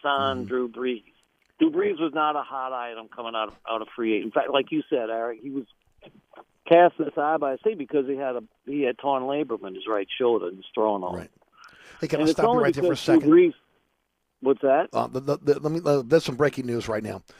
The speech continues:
Speaker 2: Uh, the Bears are sending their first pick in the draft to Carolina for multiple first rounders, including the ninth overall pick.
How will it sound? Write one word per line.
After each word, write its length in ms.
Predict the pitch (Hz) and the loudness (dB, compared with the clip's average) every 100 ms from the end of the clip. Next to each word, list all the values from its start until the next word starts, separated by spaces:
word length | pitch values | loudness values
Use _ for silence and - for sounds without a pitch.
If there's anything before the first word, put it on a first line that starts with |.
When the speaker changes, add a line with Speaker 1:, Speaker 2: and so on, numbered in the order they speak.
| - - - | -20 -20 -8
Speaker 2:
Uh, 160 | 127 127 | -4 -2
the 120 | 123 | -4
Bears 540 | 110 156 175 180 185 165 | 2 6 6 6 2 0
are 140 | 127 | -6
sending 400 | - 156 156 147 | -4 -4 -4 -4
their 140 | 127 | -4
first 420 | 110 - 156 156 - | -6 -4 -4 -4 -6
pick 200 | 160 - | -6 -4
in 60 | 135 | -8
the 80 | |
draft 340 | 117 131 131 - | -6 -6 -6 -6
to 40 | |
Carolina 720 | 110 - 135 120 123 127 127 117 | -12 -6 -4 -2 -4 -4 -2 -4
for 120 | 107 | -6
multiple 400 | 98 127 - 135 | -6 -6 -6 -10
first 360 | - 139 127 - | -4 -2 -2 -4
rounders, 420 | 123 123 113 104 | -6 -4 -4 -6
including 460 | - 101 139 131 110 | -8 -10 -6 -4 -6
the 100 | 107 | -8
ninth 320 | 110 123 - - | -6 -8 -8 -6
overall 460 | 120 113 113 101 | -4 -2 -2 -2
pick. 360 | - - 104 | -6 -6 -6